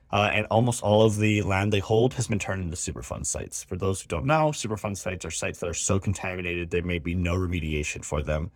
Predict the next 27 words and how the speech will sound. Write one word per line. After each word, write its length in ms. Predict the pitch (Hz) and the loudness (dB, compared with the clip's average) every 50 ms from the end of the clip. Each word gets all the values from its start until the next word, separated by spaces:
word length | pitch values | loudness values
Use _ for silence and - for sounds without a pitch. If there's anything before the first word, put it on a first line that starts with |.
| _ _ _ _ _ | _ _ _ _ _
They're 140 | - 85 82 | -4 -4 -4
contaminated 680 | - - - - - 92 92 92 90 87 87 85 - | -4 -6 -8 -4 -4 -2 0 0 -2 -2 -2 -4 -6
to 360 | - - 98 90 87 87 80 - - | -4 -2 -2 -2 -2 -4 -6 -6 -8
a 80 | 92 | -8
massive 460 | 90 92 95 98 87 95 - - - 85 | -8 -6 -6 -6 -6 -6 -8 -8 -8 -8
extent 360 | 80 - - - - 64 62 | -8 -8 -8 -8 -6 -6 -6
by 100 | 64 64 | -6 -6
the 80 | 69 62 | -6 -4
military. 480 | 64 64 57 55 - - 62 60 57 | -6 -6 -6 -6 -8 -8 -10 -8 -8
And 100 | 55 60 | -10 -10
this 140 | - - - | -8 -8 -6
is 140 | 98 92 - | -6 -6 -8
through 400 | - - 87 95 95 95 101 - _ _ _ _ _ - | -6 -4 -2 0 0 -2 -2 -4 _ _ _ _ _ -2
unexploded 460 | 104 101 92 - - 87 85 87 - | -2 0 -2 -2 -4 -4 -4 -2 4
ordnance, 460 | - 135 143 139 135 135 131 123 - | 6 6 6 6 4 2 0 0 0
this 160 | - 87 92 101 | -2 -2 -2 -2
is 80 | 101 | -4
through 160 | - - 80 | -4 -4 -4
the 120 | 78 - - | -4 -4 -6
storing 280 | - - - 85 82 | -8 -8 -8 -8 -6
of 100 | 71 - | -8 -8
chemical 320 | - - 69 62 - - 73 | -8 -8 -8 -6 -2 0 2
weapons, 440 | 98 123 - 110 104 104 107 98 - | 2 2 4 4 4 4 4 2 0
the 100 | - 73 | -4 -4
live 240 | 73 78 82 85 | -2 -2 -4 -4
fire 340 | - - 98 104 107 107 95 | -4 -2 0 0 0 0 0
operations, 760 | 87 98 - 110 104 95 92 90 - 90 90 87 95 - - | -2 -2 -2 -2 -2 0 -2 -2 -4 -4 -6 -8 -8 -10 -12